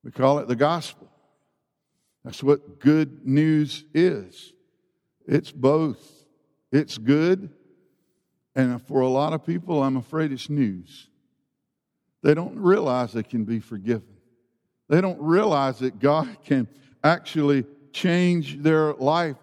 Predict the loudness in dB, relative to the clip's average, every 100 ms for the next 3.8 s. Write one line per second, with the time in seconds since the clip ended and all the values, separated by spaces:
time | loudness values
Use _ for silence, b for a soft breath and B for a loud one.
0 | -4 -2 -2 -4 -6 -2 2 2 0 -6
1 | -6 -8 -6 -4 -4 -10 -20 _ _ _
2 | _ _ _ _ _ _ _ _ _ _
3 | -4 0 0 0 0 2 2 -2